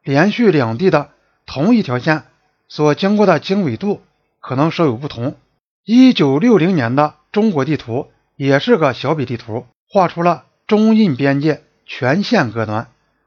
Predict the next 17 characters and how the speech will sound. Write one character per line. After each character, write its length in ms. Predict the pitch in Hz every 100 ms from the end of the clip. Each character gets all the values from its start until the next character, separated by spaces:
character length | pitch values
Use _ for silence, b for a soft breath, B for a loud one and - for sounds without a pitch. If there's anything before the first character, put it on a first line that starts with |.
| -
中 240 | 247 254 180
国 160 | 156
提 180 | - 147
出 160 | 151 147
的 80 |
理 140 | 131 107
由 160 | 95
是， 240 | 107 135 131 _ _ _ _ _ -
由 200 | 185 240
于 100 | 208
他 160 | 190
们 260 | 180 180 - _ _ _
所 340 | - - 139 139
画 180 | 214 190
的 100 | 143
只 180 | 117
是 260 | 117 165